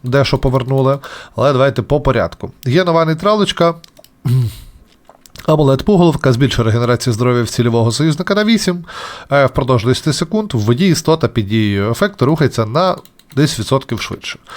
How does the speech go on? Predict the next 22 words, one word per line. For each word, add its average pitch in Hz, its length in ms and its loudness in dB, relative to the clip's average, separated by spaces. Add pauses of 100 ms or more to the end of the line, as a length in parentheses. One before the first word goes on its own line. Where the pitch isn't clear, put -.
(200)
Це 202 280 2 (460)
теж - 360 0 (220)
прикольна, 101 840 0 (120)
о, 101 580 -4
штука. 202 400 0 (1080)
От, 147 300 0
мені 147 240 2
насправді 101 680 0 (120)
сподобалось. 165 800 0 (2250)
<clears throat> 123 880 4
ви 151 120 4
кидаєте 139 480 2
на 120 100 2
себе 135 260 0
цей 160 160 2
бафчик, 190 560 0
да, 160 280 2 (120)
і - 80 -4
лупашите 147 520 0
доволі 123 320 2
так 139 240 -2
непогано. 95 560 0